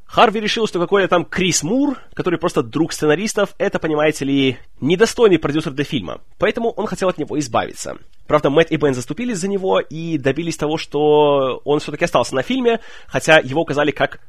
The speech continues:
сопродюсера. А в качестве главного продюсера Харви нанял своего хорошего знакомого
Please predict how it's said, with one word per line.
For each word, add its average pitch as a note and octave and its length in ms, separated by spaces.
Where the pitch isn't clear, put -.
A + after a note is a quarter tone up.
сопродюсера. F2 1000
А A2+ 100
в - 60
качестве C3 300
главного F3+ 420
продюсера F3 500
Харви D#3 320
нанял D3 420
своего C3 280
хорошего B2+ 400
знакомого F3+ 540